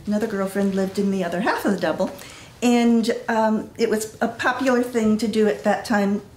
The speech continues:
uh, to subscribe to Gourmet Magazine and try out all of those exotic, wonderful recipes. So we would have our little dinner parties on weekends, and,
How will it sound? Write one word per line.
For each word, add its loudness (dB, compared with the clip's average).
uh, -2
to 2
subscribe -2
to -2
Gourmet 2
Magazine -2
and -2
try 0
out 0
all 2
of -4
those 0
exotic, -2
wonderful -2
recipes. -4
So -2
we 0
would 2
have 0
our -2
little 2
dinner 2
parties 0
on 0
weekends, 0
and, -2